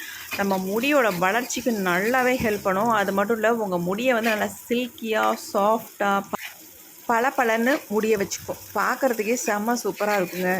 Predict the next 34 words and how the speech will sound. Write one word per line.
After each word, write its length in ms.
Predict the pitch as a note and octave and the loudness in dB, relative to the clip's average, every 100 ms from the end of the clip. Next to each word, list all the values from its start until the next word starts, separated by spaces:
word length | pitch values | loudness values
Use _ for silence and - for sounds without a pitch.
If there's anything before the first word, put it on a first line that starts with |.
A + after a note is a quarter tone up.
| - | -2
இந்த 100 | G3 F#3+ A3 | 0 4 4
ஆயிலை 220 | C#4+ A#3+ | 2 2
நான் 100 | G3 | 2
உங்கள்ட்ட 240 | F3+ E3+ F3 | 0 0 -2
அப்ளை 200 | F3 C4 D4 | 0 0 0
பண்ணி 140 | G#3+ G3 | -2 -2
காட்டுறேன் 400 | F#3 G3+ A#3 G#3 F#3+ | -2 0 -2 0 0
பாருங்க. 300 | F#3+ F#3 F3 G3+ - - - - G#3 | 0 0 0 0 -4 -12 -16 -6 0
என்னுடைய 240 | G3+ G#3 G3 | 0 0 0
முடி 180 | A3 C#4 A#3+ G#3 | 0 2 0 0
எந்த 240 | C4+ D#4+ D4 | 0 2 4
அளவுக்கு 260 | B3+ C4 G#3+ | 4 4 2
ஒரு 80 | - | 0
ஷைனிங்கா 500 | B3 F#3+ B3 C4 A#3+ G3 | -2 0 2 2 0 0
இருக்குன்னு 300 | G#3+ A3 G3+ | -2 -2 -2
பார்த்தீங்கன்னா 380 | F3+ F#3+ G3+ A3 | -2 -2 0 0
அசந்து 260 | G3+ C4 B3 | 0 0 0
போயிருவீங்க. 380 | G3 F3 F3 E3+ - F#3 | 0 0 0 -2 -2 -2
அந்த 180 | A#3 A#3+ | 0 0
அளவுக்கு 240 | A3 B3+ - | 0 -2 -4
செம்மையா 380 | G#3 G3 G#3 G#3 G3 | -2 0 0 0 0
இருக்கும். 260 | F3 E3+ - - - - - - | -2 -6 -8 -20 -18 -16 -16 -10
இப்ப 100 | G3 F#3+ | -8 -2
பாருங்க, 260 | A#3 B3+ A3+ G#3 G3 | 0 2 0 2 0
நல்லா 460 | G3+ A3 A#3+ C#4 C4 | 0 0 2 2 2
வந்து 200 | G#3 G3 B3+ | 2 2 2
மிக்ஸ் 220 | A#3 - - | 0 0 -2
பண்ணிக்கிட்டே 360 | G#3+ G3 G#3 A3 | -2 -2 0 2
இருக்கணும். 320 | A3 F#3+ F3 - - - - F#3+ | 0 -2 -6 -8 -8 -8 -6 -4
ஏன்னா 120 | G#3+ G#3+ | -2 0
அடி 120 | A#3 B3 | 0 0
பிடிச்சுக்கும். 500 | G#3 - - A3 E4 | -2 -4 -4 -2 -2
மிக்ஸ் 200 | G#3+ - | -4 -4
பண்ணிக்கிட்டே 340 | A3 G#3 G3+ | -4 -2 0